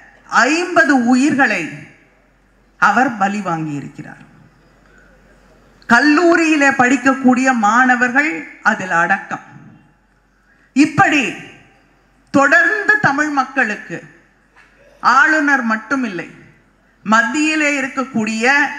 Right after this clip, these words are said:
ஒன்றிய அரசாங்கம் தொடர்ந்து தமிழ் மக்களுக்கு, தமிழ்நாட்டுக்கு எதிராக பி ஜே பி ஆட்சி செய்யாத மாநிலங்களிலே இருக்கக்கூடிய ஆட்சியிலே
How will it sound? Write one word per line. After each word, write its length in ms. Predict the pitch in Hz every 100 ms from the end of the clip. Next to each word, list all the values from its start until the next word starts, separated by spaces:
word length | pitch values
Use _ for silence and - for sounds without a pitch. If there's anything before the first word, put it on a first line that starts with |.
| - -
ஒன்றிய 540 | 165 233 277 285 285 233
அரசாங்கம் 760 | 196 226 311 262 170 175 143 - _ _ _ _ _ _ _
தொடர்ந்து 600 | - 269 302 320 370 370
தமிழ் 300 | - 277 277
மக்களுக்கு, 640 | 254 226 - 214 202 220 208
தமிழ்நாட்டுக்கு 1000 | 220 262 294 285 247 233 226 - 202 131 - _ _ _ _
எதிராக 880 | - 233 254 277 247 226 220 269 277 277 - - - 185
பி 260 | 269 311
ஜே 220 | 277 311 294
பி 200 | 294 233
ஆட்சி 440 | 190 285 - 320
செய்யாத 600 | - 269 269 262 269 294
மாநிலங்களிலே 1000 | 247 226 240 247 233 220 208 240 277 311 - -
இருக்கக்கூடிய 720 | 240 277 277 247 240 226 208
ஆட்சியிலே 800 | 175 185 226 - 233 214 254